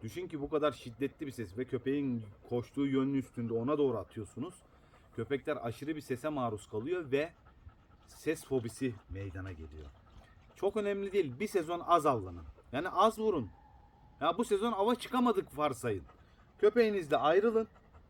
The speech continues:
Ayrıldığınız yerde sakin bir şekilde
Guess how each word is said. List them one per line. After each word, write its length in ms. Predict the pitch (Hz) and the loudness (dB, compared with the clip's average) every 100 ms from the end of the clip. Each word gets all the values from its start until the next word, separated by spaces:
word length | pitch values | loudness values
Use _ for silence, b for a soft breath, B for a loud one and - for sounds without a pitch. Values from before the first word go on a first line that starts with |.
| - - | -16 0
Ayrıldığınız 720 | 131 165 190 190 214 233 170 | 4 6 4 4 2 0 0
yerde 280 | 147 120 127 | 0 0 -6
sakin 540 | - 143 151 - 226 | -4 -2 -2 -2 -4
bir 60 | 175 | -4
şekilde 540 | - 120 107 92 123 | -8 -8 -8 -8 -10